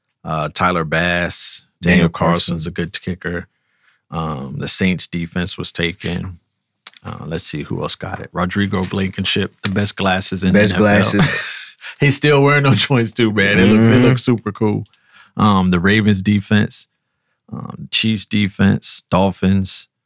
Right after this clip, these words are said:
Speaker 1: Amon-Ra Saint Brown from Detroit. And then the last pick of the eighth round was Drake London. So, yeah, um, so I guess just to end up round eight, Amon-Ra Saint Brown, I think that was a good pick.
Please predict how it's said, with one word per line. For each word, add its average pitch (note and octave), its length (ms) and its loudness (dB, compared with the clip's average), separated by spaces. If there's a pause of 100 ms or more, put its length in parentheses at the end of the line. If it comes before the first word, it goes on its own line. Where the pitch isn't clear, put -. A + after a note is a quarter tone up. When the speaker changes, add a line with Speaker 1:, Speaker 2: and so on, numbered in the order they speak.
(360)
Speaker 1:
Amon-Ra G#2 580 4
Saint G2+ 300 0
Brown G2+ 380 2
from F2+ 160 -2
Detroit. F#2+ 480 0 (360)
And G2 120 2
then F#2+ 120 2
the F2 80 0
last F#2 420 0
pick F#2+ 240 0 (100)
of F2+ 160 -2
the - 120 -8
eighth F2+ 220 -4
round F2+ 420 0
was D#2+ 260 -6
Drake F2+ 320 -2
London. E2+ 380 -4 (360)
So, - 140 0
yeah, G2 360 2
um, A2 400 2
so A#2+ 140 0
I A2+ 140 4
guess C3 220 0
just - 260 -2
to - 100 2
end A2 220 4
up G#2 160 0
round G#2 280 2
eight, G2 300 0
Amon-Ra G2+ 560 2
Saint F#2+ 300 0
Brown, G2 280 2
I G#2 60 0
think D3 200 -2
that C#3+ 80 2
was C3 120 0
a A#2 40 -2
good A#2 200 0
pick. - 240 -2